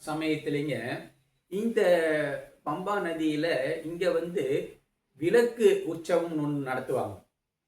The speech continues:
இது ரொம்ப சிறப்பா இருக்கும். அது என்ன அப்படி சொன்னோம்னாங்க, இலைகள், அந்த பெரிய இலைகளை தோணி மாரி செஞ்சு, அதுல வந்து நெய் விளக்கு ஏற்றி,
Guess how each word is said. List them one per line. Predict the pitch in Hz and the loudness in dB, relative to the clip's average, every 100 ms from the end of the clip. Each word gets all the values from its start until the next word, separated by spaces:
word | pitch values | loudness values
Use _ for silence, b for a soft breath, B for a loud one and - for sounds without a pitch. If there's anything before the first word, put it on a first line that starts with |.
| _ _ _ _ | _ _ _ _
இது | 175 | -4
ரொம்ப | 170 180 | -2 -2
சிறப்பா | - 165 170 147 | 0 -2 2 0
இருக்கும். | 127 - 170 - _ _ _ _ | 0 -4 -8 -8 _ _ _ _
அது | 156 | -2
என்ன | 160 202 | 0 0
அப்படி | 208 175 | -2 -4
சொன்னோம்னாங்க, | 170 156 156 151 165 143 143 135 | -4 -4 -2 0 0 0 -2 -4
இலைகள், | 139 202 208 196 139 - - _ _ _ | -2 4 4 4 0 -6 -16 _ _ _
அந்த | 139 147 143 131 127 - | -8 -2 2 2 2 0
பெரிய | 160 208 190 | -2 2 2
இலைகளை | 156 170 160 170 180 | 2 2 0 -4 -4
தோணி | - 170 190 | -4 -2 0
மாரி | 170 170 160 143 | -2 -2 -4 -4
செஞ்சு, | 143 139 151 226 - - _ _ | -6 -4 -2 -4 -6 -18 _ _
அதுல | - 156 170 156 | -8 -2 0 0
வந்து | 160 190 | -2 -4
நெய் | 160 160 226 | -4 -2 0
விளக்கு | 226 175 160 156 | 0 2 0 0
ஏற்றி, | 147 156 - 190 139 143 - | -2 -2 0 0 0 -2 -6